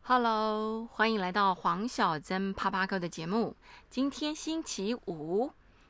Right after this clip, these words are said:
请跟着黄小珍去旅行。今天我们要搭邮轮去旅行哦。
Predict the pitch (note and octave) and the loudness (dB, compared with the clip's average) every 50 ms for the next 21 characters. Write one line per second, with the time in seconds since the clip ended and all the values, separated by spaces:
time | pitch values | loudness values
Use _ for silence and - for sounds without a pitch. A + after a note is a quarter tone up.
0 | - _ - - F#3+ E3 C#3+ B2+ B2+ - _ - C4 C#4 C#4+ D4+ D#4+ E4 D#4+ - | -20 _ -10 -8 -6 -6 -4 -6 -8 -8 _ -4 -2 -2 -2 -2 -4 -6 -4 -4
1 | D4+ C4 - - E3+ F3 A3 B3 - A#3+ G3 E3+ D#3 E3 - A#3 A#3+ B3+ C#4+ - | -4 -2 0 -2 -2 -2 -2 -2 2 2 2 2 0 -2 -4 -2 -2 -2 -4 -8
2 | - - - - _ - - - E4 D4+ C4+ A#3 G#3+ G#3 F#3+ F3+ F3+ F3+ F3 E3 | -16 -20 -20 -20 _ -8 -2 0 2 2 4 4 2 2 2 0 0 0 0 0
3 | D#3+ D#3+ E3 - - - F#3+ F3+ F3 F3+ F3 F3+ G3 G#3+ A#3 B3+ C#4+ E4 F4 - | -2 -4 -6 -8 -6 -4 -2 -2 -2 -2 -2 -2 0 0 0 0 0 -2 -4 -8
4 | - - - - - - - - G#3+ A3+ - - A#3 A3+ A3+ A3+ A3 A3 A#3 A#3 | -12 -20 -20 -20 -20 -14 -8 -4 -2 -2 -2 0 0 0 2 0 0 0 0 -2
5 | A#3+ - - - - _ - E3 C#3+ D3 C#3+ D#3 F#3 F#3 F3+ E3 D3 - - - | -4 -6 -8 -18 -18 _ -4 -4 -4 -4 -6 -2 -2 0 0 0 -2 -6 -6 0
6 | - E3+ E3+ F3+ F3 F3+ F#3+ F#3+ F#3 E3 F3 F#3 D#3+ D#3 D#3+ E3+ G3 A3+ A#3+ A#3 | 0 2 2 2 2 2 0 0 -2 -2 -2 0 0 0 0 -2 0 0 0 0
7 | G#3 G3+ G3+ G#3 A#3 B3 - - - - - D#4 C#4 A#3+ A3+ A#3+ G3 F#3 E3+ D#3+ | 0 0 0 -2 -4 -4 -6 -8 -8 -6 -4 -2 -2 -2 -2 -2 -4 -4 -4 -6
8 | - - - - F#3 F3+ F#3 F#3+ A3 A#3+ C4+ D#4 F4 G4 | -6 -8 -8 -6 -6 -4 -4 -2 0 0 0 0 -2 -4